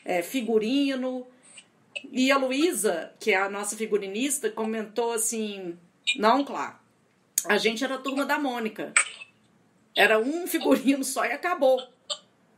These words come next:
né? É só um figurino." E aí chego eu e falo assim, "Mas agora mudou."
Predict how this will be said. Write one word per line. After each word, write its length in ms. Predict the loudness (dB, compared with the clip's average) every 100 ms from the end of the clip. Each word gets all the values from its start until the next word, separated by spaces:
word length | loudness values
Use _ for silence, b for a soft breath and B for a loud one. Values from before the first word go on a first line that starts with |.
| _
né? 220 | -2 0 0 -2 -10 -12 -12
É 160 | 0 2
só 300 | 2 4 4
um 260 | 2 -2 -6
figurino." 640 | -8 -2 -2 -2 -6 -8 B B B B
E 80 | 4
aí 220 | 6 4
chego 440 | 0 0 0 0 4
eu 260 | 6 4 2 -4 -6 -6 2
e 100 | 2
falo 280 | 4 2
assim, 400 | 2 -2 -4 -4 B B B
"Mas 260 | 4 6 6
agora 380 | 4 2 2 2
mudou." 560 | 2 2 4 4 2